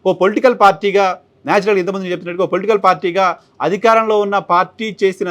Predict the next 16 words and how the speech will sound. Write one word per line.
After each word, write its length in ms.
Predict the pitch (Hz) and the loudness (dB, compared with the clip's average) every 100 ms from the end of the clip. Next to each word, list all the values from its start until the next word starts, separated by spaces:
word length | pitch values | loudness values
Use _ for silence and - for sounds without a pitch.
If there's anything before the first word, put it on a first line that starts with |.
| 151 | -4
తప్పుల్ని 420 | 160 160 202 214 196 | -4 0 -2 -2 -2
పార్టీలు 340 | 160 165 214 180 | 0 0 -8 -8
ప్రశ్నిస్తే 440 | 151 - 190 - 175 143 | -8 -8 -12 -8 -6 -4
ప్రజలు 280 | 151 185 170 | -2 -4 -6
చూసే 180 | 165 165 156 | -8 -6 -6
పరిస్థితి 220 | 143 151 | -8 -10
ఉంటుంది 200 | 143 139 139 | -10 -6 -6
తప్ప 140 | 156 147 131 _ - | -2 -4 -4 _ -4
ప్రతిపక్షంలో 540 | 160 160 233 - 233 208 | -4 0 0 0 0 2
ఉన్నారు 240 | 202 202 196 | 2 0 2
వాళ్ళు, 120 | 196 190 | 0 0
వాళ్ళు 140 | 180 165 | -2 -4
మీకు 120 | 139 | 0
బాకీ 200 | 151 214 196 | 0 0 -2
పడ్డారంటూ 380 | 175 175 175 170 160 | -2 -2 -4 -8 -10
ఇప్పుడు 160 | 170 | -8